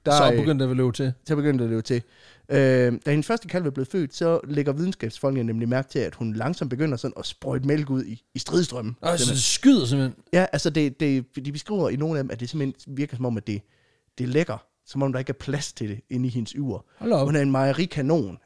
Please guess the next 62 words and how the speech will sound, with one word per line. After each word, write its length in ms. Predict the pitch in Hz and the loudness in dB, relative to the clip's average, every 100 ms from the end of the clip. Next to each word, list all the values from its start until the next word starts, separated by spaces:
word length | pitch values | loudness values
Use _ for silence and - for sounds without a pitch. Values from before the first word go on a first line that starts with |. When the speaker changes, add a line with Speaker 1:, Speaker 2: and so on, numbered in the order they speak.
| - | -10
Speaker 1:
altså. 220 | 127 117 - | -6 -6 -6
Speaker 2:
<laughs> 80 | - | -2
Hold 120 | 170 | 0
da 100 | 160 | 2
op. 180 | 123 123 | 0 4
Speaker 1:
Øhm, 640 | 147 143 139 135 127 120 - _ _ 143 | 6 6 6 6 4 2 -4 _ _ 2
og 80 | 156 | 2
jo 80 | 165 | 4
mere 200 | 202 226 | 2 2
og 60 | |
mere 120 | 185 | 2
de 100 | 170 | 2
malker 300 | 156 151 202 | 2 2 0
hende, 140 | 127 123 | -2 0
jo 80 | 143 | 0
mere 180 | 196 | 2
og 60 | 190 | 2
mere 100 | 131 | 2
kommer 220 | - 113 | -2 -6
der 60 | 113 | -4
ud. 140 | 113 - _ _ - | -6 -8 _ _ 0
Speaker 2:
Ja, 80 | 220 | 2
ja, 140 | 120 | 2
det 120 | 107 | 2
er 40 | 208 | 4
jo, 240 | 180 117 - - | 4 2 -6 2
det 60 | 196 | 2
er 20 | |
jo, 60 | - - | 2 -2
det 60 | 214 | -2
er 40 | |
jo 60 | 180 | 0
sådan, 140 | 147 127 | 0 0
det 60 | |
virker 260 | 123 143 127 | 0 -2 -6
jo. 100 | 120 - _ 131 | -12 -20 _ -6
Speaker 1:
Og 100 | 139 | -2
for 100 | 170 | -2
første 380 | - 262 - | -2 -6 -4
gang 260 | 147 151 156 - | 0 0 -2 -6
i 40 | 151 | -8
seks 400 | - 196 - 170 | -6 -8 -4 0
år, 400 | 147 95 - _ _ _ _ _ _ - | 2 0 -10 _ _ _ _ _ _ -2
der 80 | |
fornemmer 460 | 160 208 214 220 135 - _ | -2 0 2 2 0 -4 _
Castros 500 | - 180 - 123 - - | -4 -4 -2 -8 -8 -4
videnskabsfolk 680 | 143 180 - 113 - 120 | -2 -2 -4 -4 -2 -2
faktisk, 340 | - 131 117 - | -2 -6 -6 -8
at 100 | 110 | -2
de 60 | |
er 40 | 127 | 2
nået, 360 | 135 139 143 - | 4 4 2 -2
i 40 | - _ - | -20 _ -4
hvert 120 | 131 | -4
fald 100 | 165 | -4
et 60 | 151 | -6
skridt 220 | - 214 | -6 -6
tættere 340 | - 247 196 117 | -2 0 2 2
på 240 | 139 131 | 0 2
at 60 | 131 - - | 0 -2 -4
lave 240 | 131 147 | 0 2
den 200 | 147 110 | 0 -2